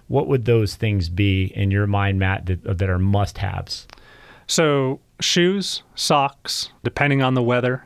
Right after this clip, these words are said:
Speaker 2: that you're going to be running in, either, you know, a bottom, so shorts or tights, um, a short sleeve or a long sleeve, uh, maybe a windbreaker.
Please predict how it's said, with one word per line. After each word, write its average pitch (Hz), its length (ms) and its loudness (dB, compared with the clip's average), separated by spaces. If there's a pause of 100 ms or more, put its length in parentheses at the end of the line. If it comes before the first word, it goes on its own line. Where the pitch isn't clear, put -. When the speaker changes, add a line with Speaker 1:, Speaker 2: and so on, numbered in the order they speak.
Speaker 2:
that 120 420 -2
you're 117 180 -2
going 117 220 0
to 110 60 -2
be 113 120 0
running 110 380 0
in, 110 340 0
either, 107 680 -2
you 110 80 -2
know, 101 260 -2
a 110 80 -2
bottom, 117 520 0
so 107 460 -2 (120)
shorts - 760 -4
or 110 340 -2
tights, - 520 -4 (460)
um, 107 360 0
a 107 80 -6
short 123 320 -2
sleeve 117 460 0
or 107 60 2
a 104 60 0
long 110 320 0
sleeve, 110 600 -4 (140)
uh, 104 220 -4
maybe 110 560 0
a 110 100 -4
windbreaker. 107 720 -2